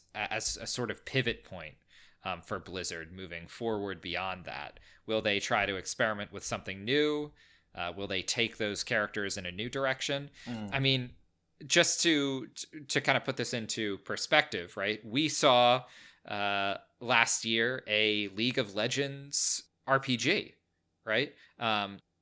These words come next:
Speaker 1: is, uh, you know, Overwatch, uh, going to see something similar in nature? Are we, are we gonna see more spin-offs of these characters? Uh, i-, is that something that is possible or probable in this universe? I mean, I,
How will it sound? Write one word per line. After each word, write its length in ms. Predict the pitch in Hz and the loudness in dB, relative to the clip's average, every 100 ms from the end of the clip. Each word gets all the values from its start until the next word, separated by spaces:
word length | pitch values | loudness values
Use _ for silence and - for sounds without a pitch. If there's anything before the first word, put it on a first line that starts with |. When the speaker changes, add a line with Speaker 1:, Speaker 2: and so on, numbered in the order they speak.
| - | -4
Speaker 1:
is, 460 | 123 120 - - - | 0 2 2 2 -4
uh, 460 | 113 110 110 113 - - _ - 131 | -4 -2 0 0 -4 -10 _ -18 -4
you 120 | 123 | -2
know, 140 | 113 - 131 117 - - _ - | -2 -4 -16 -18 -20 -20 _ 2
Overwatch, 840 | 156 139 151 131 131 135 - - - | 6 8 6 6 4 4 2 0 -2
uh, 460 | 110 104 104 101 104 120 | -4 0 0 -2 -6 0
going 300 | 139 127 120 | 2 2 2
to 80 | 113 | 0
see 220 | 127 120 | 2 2
something 400 | 131 117 120 120 | 2 0 -4 -2
similar 540 | - 190 110 - 127 - | -2 -2 -6 -10 -12 -10
in 160 | 113 | -2
nature? 460 | 131 139 - 78 80 | 0 0 -2 -6 -8
Are 60 | 90 | -8
we, 240 | 95 87 | -8 -6
are 100 | 107 | -6
we 120 | 101 | -6
gonna 180 | 104 98 | -4 -4
see 300 | - 113 107 | -2 0 0
more 180 | 104 101 | -2 -2
spin-offs 560 | - - 110 101 104 110 | -2 -2 -4 -4 -4 -4
of 80 | |
these 180 | 98 98 | -4 -4
characters? 680 | - 113 123 - 147 147 - - - - - - | -2 0 0 0 -2 0 -4 -8 -20 -20 -12 -4
Uh, 300 | 98 95 - | 0 0 -2
i-, 160 | 107 - | -6 -6
is 240 | 110 98 | -6 -2
that 260 | - 95 95 | 0 0 0
something 360 | 123 104 107 95 | -2 -2 -6 -6
that 260 | 90 92 | -6 -6
is 220 | 104 92 | -6 -6
possible 500 | - 107 98 - 131 | -4 -2 -2 -2 -2
or 220 | 139 127 87 | -2 -4 -4
probable 560 | 101 95 123 139 139 | -4 -4 -4 -6 -6
in 80 | 120 | -4
this 160 | 104 110 | -4 -4
universe? 520 | 117 135 151 160 127 | -6 -8 -8 -4 -2
I 60 | |
mean, 160 | 101 | -2
I, 100 | 98 | -2